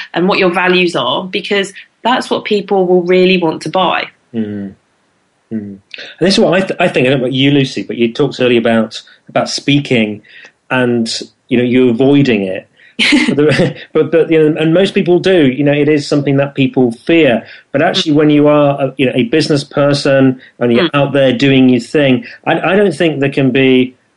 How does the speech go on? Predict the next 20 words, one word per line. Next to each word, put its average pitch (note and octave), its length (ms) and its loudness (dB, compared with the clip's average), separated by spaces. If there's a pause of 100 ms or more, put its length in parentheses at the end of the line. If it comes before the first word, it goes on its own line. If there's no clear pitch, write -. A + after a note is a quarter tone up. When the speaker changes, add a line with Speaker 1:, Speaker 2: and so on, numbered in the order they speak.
Speaker 2:
you C#3 120 0
know, C3+ 120 0
a B2+ 40 0
much C#3 480 0
better C3+ 580 0 (380)
investment C3+ 640 0
in B2+ 120 0
some E3 200 0
of D3+ 120 2
your B2+ 120 2
time A2 380 0
than A#2+ 180 2
learning C3 300 4
to B2 100 -4
communicate C#3 640 0
really, C3 300 2
really A2+ 260 2
well. A2 460 0 (1120)
Speaker 1:
Absolutely. B3+ 640 -2
And, B3 260 -4